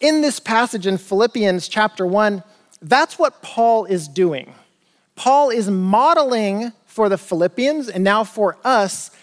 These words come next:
a better way of doing things. Not one time in this passage does Paul command them to do something. Does he tell them or encourage them or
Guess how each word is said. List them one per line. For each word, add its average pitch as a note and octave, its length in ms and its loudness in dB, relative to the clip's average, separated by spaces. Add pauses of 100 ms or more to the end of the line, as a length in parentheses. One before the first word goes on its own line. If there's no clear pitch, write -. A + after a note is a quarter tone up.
(260)
a G#3 140 2
better C#4 580 0
way F#3 720 0 (400)
of E3+ 160 -2
doing G3+ 260 0
things. C3 600 -14 (1120)
Not G3+ 280 0
one C4 260 0
time D#4 340 0
in A3+ 80 0
this G#3 180 -4
passage F#3 840 -6 (320)
does F#3 220 -2
Paul A#3+ 720 0 (360)
command A3 500 2
them B3 260 -2
to B3+ 100 -10
do A3 220 -8
something. C4 680 -4 (720)
Does F#3+ 140 0
he G3+ 100 0
tell B3 460 0
them C4+ 380 0
or E3+ 200 -4
encourage C4 680 -4
them B3+ 380 0 (480)
or G3 500 2